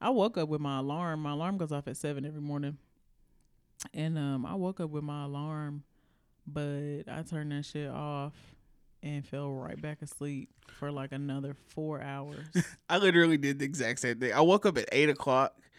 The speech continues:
Speaker 2: and I was, I felt good, too. And I was like, "Nah, fam, <laughs> I'm gonna tuck this back in." <laughs>
Speaker 1: It was, it was literally one of those, like, intoxicating sleeps where just, like, you open your eyes and you, like, try to get up, but the sleep be so heavy on your body that it's like, <laughs> "Nah."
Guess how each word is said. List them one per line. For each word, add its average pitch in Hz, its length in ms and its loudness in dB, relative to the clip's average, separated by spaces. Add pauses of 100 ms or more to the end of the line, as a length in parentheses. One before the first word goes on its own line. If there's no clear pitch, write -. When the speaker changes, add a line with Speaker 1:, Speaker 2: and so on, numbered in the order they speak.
(400)
Speaker 2:
and 147 120 2
I 156 80 8
was, 147 160 2 (200)
I 151 100 2
felt 170 320 4
good, 165 340 0
too. 185 300 2 (180)
And 123 120 0
I 127 80 2
was 139 120 0
like, 87 240 -4 (640)
"Nah, 123 280 2
fam, 117 500 0
<laughs> 226 40 4
I'm 180 480 4 (140)
gonna 170 180 0
tuck 143 240 -2
this 147 160 0
back 127 300 0
in." 143 280 2
<laughs> - 60 -20 (240)
Speaker 1:
It 220 100 6
was, 277 220 4
it 220 140 -2
was 220 220 0
literally 190 320 -2
one 170 220 -4
of 165 80 -8
those, 156 260 -2
like, 143 160 -4
intoxicating 143 1000 -4
sleeps 147 460 -8
where 156 180 -4
just, 151 200 -10
like, 135 360 -6
you 160 220 -6
open 165 320 2
your 160 120 -2
eyes 160 540 -2
and 147 140 -6
you, 147 100 -8
like, 139 240 -8
try 180 260 4
to 180 60 -2
get 180 220 -2
up, 170 260 2
but 147 140 -4
the 147 100 -6
sleep 175 360 -4
be 156 120 -6
so 160 300 0
heavy 165 360 2
on 156 140 -2
your 151 100 -4
body 147 380 -4
that 151 160 -4
it's 139 160 -6
like, 131 220 -4
<laughs> - 0 -
"Nah." 120 520 -8